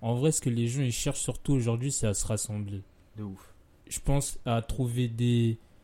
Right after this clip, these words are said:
Speaker 1: bah, des communautés ou des lieux de rencontre,
Speaker 2: Mm.
Speaker 1: ils peuvent se rencontrer parce que je pense qu'on a de moins en moins cette facilité, tu vois,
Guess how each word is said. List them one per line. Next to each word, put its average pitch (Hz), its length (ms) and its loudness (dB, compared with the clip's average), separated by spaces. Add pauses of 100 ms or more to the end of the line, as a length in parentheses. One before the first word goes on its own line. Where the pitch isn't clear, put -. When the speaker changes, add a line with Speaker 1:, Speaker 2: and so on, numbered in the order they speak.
(120)
Speaker 1:
bah, 120 180 6 (340)
des 120 200 -2
communautés 147 640 -2
ou 156 120 0
des 123 400 -2
lieux 127 280 0
de 131 80 -2
rencontre, 156 460 -2 (360)
Speaker 2:
Mm. - 60 -2
Speaker 1:
ils 120 80 0
peuvent 127 240 -2
se - 180 -6
rencontrer 117 560 -4
parce 120 220 -4
que 123 160 2
je 113 140 -2
pense - 400 2
qu'on 120 140 -2
a 120 80 2
de 117 80 -2
moins 143 340 4
en 143 80 4
moins 143 260 2
cette 123 300 -2
facilité, 131 800 -2 (520)
tu 123 100 -6
vois, 135 320 -2